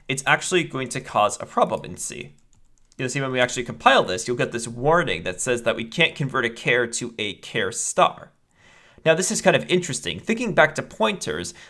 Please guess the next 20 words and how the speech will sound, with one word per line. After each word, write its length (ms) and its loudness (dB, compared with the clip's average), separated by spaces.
why 280 6
does 180 4
it 120 -2
think 200 -4
that 160 -8
this 120 -2
should 160 -4
be 240 -2
a 180 0
char 340 -2
star? 600 -4
Well, 160 6
the 100 2
reason 320 0
being 240 2
is 140 -2
because 400 -2
double 320 4
quotes 360 -2
indicates 460 -2